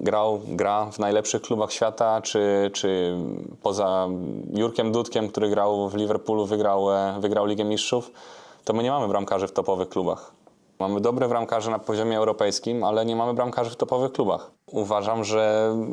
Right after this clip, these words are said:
bramkarzem jest się tak dobrym, w jakich klubach będzie się grało, bo ja na przykład dorastałem i oglądałem Artura Boruca,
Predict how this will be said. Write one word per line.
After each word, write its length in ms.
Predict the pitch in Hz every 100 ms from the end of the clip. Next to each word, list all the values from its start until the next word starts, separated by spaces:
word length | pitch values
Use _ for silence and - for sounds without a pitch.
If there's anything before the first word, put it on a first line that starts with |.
| 98
bramkarzem 1000 | 104 110 110 110 117 110 117 113 113
jest 180 | 117 110
się 120 | -
tak 200 | 113 113
dobrym, 600 | 104 113 107 117 117 113 107 - 101
w 80 | 117
jakich 280 | 113 - 120
klubach 320 | - 123 110
będzie 220 | 117 117
się 160 | 110 120
grało, 380 | 120 135 113 101
bo 260 | 101 104 104 - - - - _
ja 140 | 104 107
na 120 | 113
przykład 580 | - - 104 - - - - - 98 104 92 92 90 92 - 76 113 - _
dorastałem 800 | 113 110 113 104 - 110 110 104
i 60 |
oglądałem 540 | 104 104 110 113 107 98
Artura 360 | 98 - 104
Boruca, 680 | 98 101 101 - 101 98 98